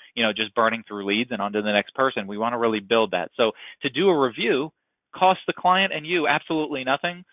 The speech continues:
but a few minutes of everybody's time to make sure they're in the right product, bring up that ultimate five dollar lead, right? Bring up that child's plan.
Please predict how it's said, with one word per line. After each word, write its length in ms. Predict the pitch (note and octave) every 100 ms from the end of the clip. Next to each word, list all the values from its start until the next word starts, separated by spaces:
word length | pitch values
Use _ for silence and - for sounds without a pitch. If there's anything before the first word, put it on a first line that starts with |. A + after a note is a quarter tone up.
| _
but 100 | C3
a 80 | A2 -
few 160 | D3+ D#3+
minutes 260 | D#3+ D#3+
of 100 | C#3
everybody's 440 | C3+ C3+ C3 C3+ -
time 360 | A#2+ A2+ A2+ - _
to 60 | A2+
make 180 | G#2+ C#3 -
sure 200 | D3 C#3
they're 160 | C3+
in 80 | C3
the 100 | B2
right 200 | A#2 A#2+
product, 440 | - G#2+ G#2 G#2+ _ _ _ _
bring 320 | G#2 A#2+ C#3
up 120 | C#3+ -
that 180 | A#2 -
ultimate 400 | B2 A#2 C#3 B2+ -
five 220 | B2 B2+
dollar 280 | B2+ A#2+ A#2
lead, 300 | A#2 D#3+ G2+
right? 320 | G2 A2+ C#3+
Bring 200 | - B2 C3+
up 100 | -
that 200 | C3 B2+
child's 380 | - C#3 D#3 -
plan. 340 | A2+ G2 G#2